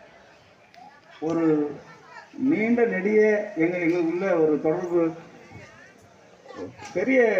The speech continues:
ஒரு ரொம்ப, ரொம்ப நாளைக்கு முன்னாடி ஏற்பட்ட ஒரு தொடர்பு. அப்புறம் நாங்க அண்ணன் தம்பியாவே தொடர்ந்து பயணிச்சுட்டு இருந்தோம். இந்த பணி நிறைவு விழாவை ஒரு பெரிய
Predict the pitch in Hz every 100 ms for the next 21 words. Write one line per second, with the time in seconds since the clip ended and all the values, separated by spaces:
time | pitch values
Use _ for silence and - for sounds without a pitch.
0 | 170 151 160 156 175 180 139 147 170 185
1 | 233 233 254 254 247 247 - 185 190 185
2 | 170 165 165 175 170 202 - - - -
3 | - - - 175 175 175 165 160 190 180
4 | 175 170 170 170 180 180 - 151 175 175
5 | 165 147 151 165 160 143 143 151 160 165
6 | - - - - - - - - 880 -
7 | - - - - 160 196 202 190 180 165
8 | 156 160 - - 240 262 226 208 196 185
9 | 196 185 190 202 202 - - - - -
10 | - - - - 135 135 180 254